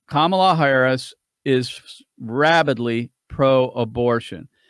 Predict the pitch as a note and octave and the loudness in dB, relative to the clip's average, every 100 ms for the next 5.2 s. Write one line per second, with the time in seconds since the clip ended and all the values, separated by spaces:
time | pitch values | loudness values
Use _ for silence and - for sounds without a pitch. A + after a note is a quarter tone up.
0 | _ _ - F3 D3 F#3 B3 - G3+ F#3+ | _ _ -6 -4 2 4 4 2 2 4
1 | F#3+ F#3 F3+ E3 F3+ D#3+ D#3 C3 A#2 G2+ | 4 2 2 0 2 4 4 2 -6 -10
2 | - B2 A#2+ B2+ C3+ C3 D#3 E3+ E3 C#3+ | -10 -8 -4 -4 -4 -2 -2 -4 -6 -4
3 | C3 - D3+ D3+ D3 C3+ C3 _ _ _ | -4 -4 -2 2 2 2 -2 _ _ _
4 | _ _ - - B2+ A2+ C3+ D#3+ F#3 F3+ | _ _ -14 -6 -6 -4 -2 2 4 4
5 | E3+ C#3 | 4 0